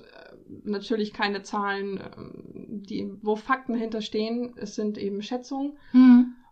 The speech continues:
Speaker 1: Und die sind sehr gut zusammengefasst auf bento punkt de.
Speaker 2: Mhm.
Speaker 1: Und ich lese das einfach mal vor. Vierundachtzigtausendsiebenhundert Menschen mit H I V positiv. Wie gesagt, nochmal, Stand zweitausendfünfzehn.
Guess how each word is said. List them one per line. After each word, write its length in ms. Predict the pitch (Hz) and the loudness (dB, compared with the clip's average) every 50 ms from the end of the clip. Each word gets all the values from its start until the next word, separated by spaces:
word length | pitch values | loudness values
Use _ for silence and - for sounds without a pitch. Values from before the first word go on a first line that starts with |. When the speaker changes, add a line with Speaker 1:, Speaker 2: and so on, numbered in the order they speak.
| _ _ | _ _
Speaker 1:
Und 680 | - 214 208 208 214 208 214 214 214 208 - - - - | -6 -4 -2 -2 -2 -2 -2 -2 -4 -6 -8 -14 -14 -8
die 100 | - 214 | -6 -4
sind 180 | 214 220 226 214 | -4 -2 -2 -2
sehr 160 | 214 220 247 | 0 -2 0
gut 180 | 247 294 294 - | 0 -2 -4 -4
zusammengefasst 800 | - 247 220 220 226 247 254 254 247 - 240 226 220 - - - | -8 -6 -6 -4 -2 -2 -2 -4 -4 -4 -6 -6 -6 -8 -10 -8
auf 320 | - 196 202 196 - - - | -6 -6 -6 -8 -10 -12 -12
bento 840 | 175 170 196 190 190 220 269 262 - - - 277 277 285 302 339 330 - | -6 -2 0 0 0 0 0 -2 -4 -6 -6 -4 -4 -4 -6 -8 -12 -12
punkt 280 | - 311 294 285 - 294 | -14 -12 -12 -10 -10 -10
de. 240 | 285 285 277 302 370 370 - _ _ _ _ _ _ _ _ _ _ _ _ _ _ _ _ _ - | -8 -8 -8 -10 -10 -12 -18 _ _ _ _ _ _ _ _ _ _ _ _ _ _ _ _ _ 0
Speaker 2:
Mhm. 140 | 233 226 214 | 0 4 4
Speaker 1:
Und 120 | 226 214 | 4 4
ich 120 | 208 - - | 2 0 0
lese 220 | 202 208 208 - | 0 0 0 -2
das 140 | 214 208 - | -6 -8 -6
einfach 220 | - 190 185 185 185 | -6 -6 -4 -4 -4
mal 120 | 175 170 | -6 -6
vor. 520 | 170 - - 196 196 214 269 359 381 - _ _ _ _ _ _ _ _ - _ _ _ _ _ | -10 -10 -6 -6 -4 -4 -6 -6 -10 -14 _ _ _ _ _ _ _ _ -20 _ _ _ _ _
Vierundachtzigtausendsiebenhundert 2000 | _ - - 247 262 269 269 - 240 - - - - 247 226 - - 214 202 196 208 208 - 214 214 208 208 208 196 196 202 202 196 185 185 190 190 175 175 175 - | _ -6 -2 -2 0 0 -2 -6 -10 -12 -14 -10 -10 -10 -10 -10 -10 -8 -6 -6 -6 -4 -4 -2 -2 -2 -2 -4 -8 -10 -10 -6 -6 -4 -4 -4 -4 -6 -8 -10 -10
Menschen 680 | 180 165 156 - 202 - - - 208 190 185 190 190 190 190 - | -10 -8 -8 -8 -8 -10 -8 -6 -6 -4 -4 -4 -6 -8 -8 -10
mit 240 | 196 196 196 - - | -10 -10 -10 -10 -8
H 140 | 202 208 175 | -8 -8 -8
I 60 | 170 | -8
V 540 | 175 - - 185 175 170 170 170 170 165 - _ _ _ _ _ _ _ | -10 -8 -8 -6 -4 -4 -4 -6 -8 -10 -14 _ _ _ _ _ _ _
positiv. 1000 | - - 208 226 226 - 269 269 262 - - 320 359 440 - - - - - - _ _ _ _ _ _ _ | -10 -8 -8 -8 -6 -8 -8 -10 -10 -10 -8 -6 -6 -6 -8 -12 -20 -20 -20 -20 _ _ _ _ _ _ _
Wie 120 | - 208 185 | -10 -8 -8
gesagt, 320 | 190 185 202 214 214 - | -6 -6 -8 -8 -6 -4
nochmal, 260 | 247 247 240 240 247 | -2 -2 -2 -2 -4
Stand 320 | 247 - - 214 196 214 - | -6 -6 -6 -6 -6 -6 -6
zweitausendfünfzehn. 1000 | - 202 196 190 202 185 180 185 185 - 226 240 233 - - - 277 269 277 277 | -8 -10 -10 -8 -8 -8 -8 -8 -8 -6 -6 -6 -6 -8 -10 -8 -6 -6 -6 -6